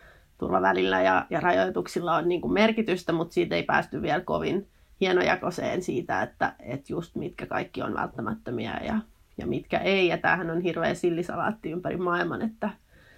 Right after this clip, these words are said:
mitä saa tehdä ja mitä ei saa tehdä ja mitä ihmiset käyttäytyy. Niin, mut siitä varmaan tieto just lisääntyy koko ajan. Ja ite mä oon nimenomaan ajatellut kaikkea tätä normaalielämään paluuta vähän sillä lailla, että no, no kat-,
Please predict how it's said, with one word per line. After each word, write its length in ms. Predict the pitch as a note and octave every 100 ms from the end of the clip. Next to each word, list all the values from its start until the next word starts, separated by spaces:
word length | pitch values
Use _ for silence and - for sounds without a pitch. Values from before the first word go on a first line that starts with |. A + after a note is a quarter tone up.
| _ _
mitä 200 | F3 D#3+
saa 260 | D#3 E3 -
tehdä 320 | E3 F#3+ D#3+
ja 100 | E3
mitä 280 | E3+ E3+ E3
ei 180 | F3
saa 180 | F#3 -
tehdä 360 | - - G3 -
ja 60 |
mitä 200 | - A#2+
ihmiset 400 | - F#3+ - F#3
käyttäytyy. 840 | - D3+ E3+ - C3 - - G#2+ - _
Niin, 400 | - F2 F2 F2+ - _ -
mut 220 | D#2+ -
siitä 280 | F#3 F3+ F3
varmaan 360 | E3+ E3+ F3
tieto 260 | F3+ - -
just 260 | - A3
lisääntyy 680 | - A3 A3+ G#3+ A3+ - A3 - - _ _ _ -
koko 260 | D#3+ D#3+ E3
ajan. 320 | F3+ F#3+ F#3
Ja 80 | D#3+
ite 180 | D#3+
mä 160 | E3 D#3+
oon 180 | E3+ E3 - -
nimenomaan 400 | D#3 E3 E3+ D#3
ajatellut 360 | D3 - D3+
kaikkea 360 | - - - C#3+
tätä 260 | - - G#2+ - - -
normaalielämään 840 | E3 E3 E3+ F3 F3 F3 F#3 F#3
paluuta 380 | G#3+ F3+ F#3+ F#3
vähän 240 | G3+ G3+
sillä 180 | G3+ A3+
lailla, 180 | - G#3+
että 140 | A3
no, 80 | - - _
no 200 | G#3+ - - _ -
kat-, 240 | E3+ -